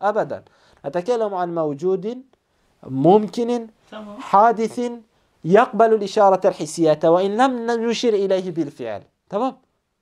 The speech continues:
Speaker 1: وإن لم نكن قد أشرنا إليه قبل ذلك بالفعل، ولا يقبل القسمة الفعلية ولا الوهمية ولا العقلية،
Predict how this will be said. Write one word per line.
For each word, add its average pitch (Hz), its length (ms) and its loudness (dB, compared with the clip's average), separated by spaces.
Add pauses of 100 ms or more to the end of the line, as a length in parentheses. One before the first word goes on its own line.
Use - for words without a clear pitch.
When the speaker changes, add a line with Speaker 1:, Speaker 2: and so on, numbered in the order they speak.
(100)
Speaker 1:
وإن 175 240 -6
لم 220 360 -8
نكن 185 300 -8
قد 190 260 -4
أشرنا 196 480 0
إليه 170 280 -2
قبل 156 280 -2
ذلك 151 340 -2
بالفعل، 135 540 -10 (800)
ولا 185 220 0
يقبل 240 320 -2
القسمة 220 480 -6
الفعلية 160 880 -8 (920)
ولا 233 260 6
الوهمية 220 580 2 (720)
ولا 240 340 4
العقلية، 185 640 0